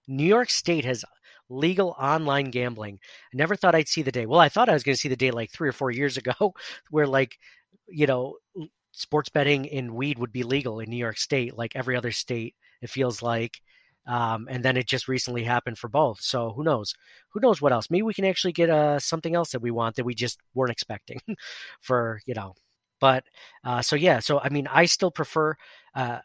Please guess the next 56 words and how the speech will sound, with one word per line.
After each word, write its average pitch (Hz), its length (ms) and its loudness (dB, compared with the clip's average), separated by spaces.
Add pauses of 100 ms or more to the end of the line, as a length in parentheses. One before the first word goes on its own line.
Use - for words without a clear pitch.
(120)
I 139 80 -6
mean, 135 120 -2
I 120 80 -4
like 135 240 0 (100)
betting 123 300 -4
online. 117 600 -4
Um, 113 180 -6
I 123 80 -4
still 131 240 2
like 123 200 2
going 123 260 -2
to - 140 -4
the, 113 340 -2
over 120 380 -4 (460)
to 127 120 -2
the, 120 300 0
uh, 107 360 -2
the 123 80 -4
Del 123 120 0
Lago 120 280 2
Resort 120 400 -2
and 120 60 -10
Casino. 131 480 -2 (460)
Um, 113 320 -4
I 127 80 0
went 143 240 2
there, 147 280 4 (560)
I 123 80 0
went 147 220 4
there 147 160 6
for, 123 540 2
uh, 107 520 -6 (600)
I 131 80 -2
think 147 120 4
I 135 40 6
mentioned 131 260 0
this 127 140 0
on 127 120 0
the - 60 -2
podcast 123 460 0 (320)
earlier, 151 260 0
but 123 140 2
w-, 123 180 -2
I 131 100 0
went 131 240 0
with 131 140 0
my 123 120 2
mom 123 260 0
to 120 40 -10
go 120 140 0
see - 160 -2
Frasier, 127 380 0
to - 100 -6
meet 127 220 -2
Kelsey 135 260 0
Grammer. 131 460 0